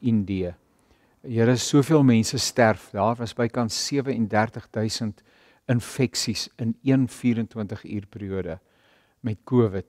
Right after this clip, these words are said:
Meer as tweehonderdduisend mense wat al gesterf het. En Here, ons kan maar net bid en vra, ontferm U, asseblief, Here, ter wille van die eer van U naam, die koms van U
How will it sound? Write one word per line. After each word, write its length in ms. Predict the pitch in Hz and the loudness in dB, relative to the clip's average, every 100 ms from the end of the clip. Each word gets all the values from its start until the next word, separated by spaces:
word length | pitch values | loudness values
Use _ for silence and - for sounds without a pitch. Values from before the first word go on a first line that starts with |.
| 113 | 0
Meer 140 | 120 | 2
as 160 | 123 - | 2 -2
tweehonderdduisend 840 | 131 120 120 104 107 107 - 110 | 0 2 2 0 -2 -4 -4 -6
mense 320 | 104 101 98 107 | -6 -8 -10 -12
wat 140 | 101 | -10
al 100 | 104 | -12
gesterf 540 | - 110 - 95 92 | -10 -10 -6 -6 -8
het. 160 | - 95 _ _ _ _ _ _ _ _ - | -12 -14 _ _ _ _ _ _ _ _ -10
En 100 | 127 | 2
Here, 180 | 123 135 | 6 6
ons 180 | 143 131 | 6 2
kan 120 | 156 | 2
maar 100 | 143 | 4
net 160 | 151 123 | 4 2
bid 180 | 127 123 | -2 -4
en 80 | |
vra, 200 | 104 123 | -4 0
ontferm 560 | 120 120 - 127 123 127 | 0 -2 -6 -2 0 -2
U, 240 | - 98 - _ _ _ _ _ _ _ - | -4 -10 -12 _ _ _ _ _ _ _ 0
asseblief, 540 | 127 - 110 123 117 - | 0 0 2 2 0 -2
Here, 320 | 104 101 101 | 0 -2 -4
ter 200 | 113 104 | -4 0
wille 220 | 120 131 | 2 2
van 280 | - 113 107 | 2 -2 -2
die 180 | 104 87 _ _ _ _ - | -4 -8 _ _ _ _ 4
eer 220 | 147 139 | 6 6
van 200 | 143 127 | 2 0
U 120 | 127 | 2
naam, 480 | 127 120 131 147 143 _ _ _ _ | 4 6 6 4 -2 _ _ _ _
die 120 | - - | -10 -2
koms 320 | 139 135 - | 2 2 0
van 140 | |
U 80 | 127 | -4